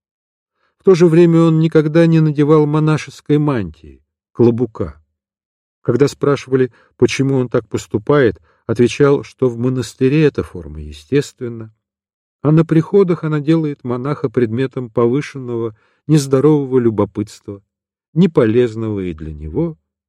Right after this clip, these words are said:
и для народа. «Народ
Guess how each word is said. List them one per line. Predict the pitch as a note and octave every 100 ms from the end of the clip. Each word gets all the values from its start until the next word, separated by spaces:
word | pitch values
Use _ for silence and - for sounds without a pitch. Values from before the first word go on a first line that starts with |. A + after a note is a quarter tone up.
| _ -
и |
для | F3 A#2
народа. | F2+ D#2+ D2 D#2 D2 - _ _ _ _ _ _ _ _ _ _ _ _ _ _ _ _ _ _
«Народ | C3+ D3+ D#3+ D#3+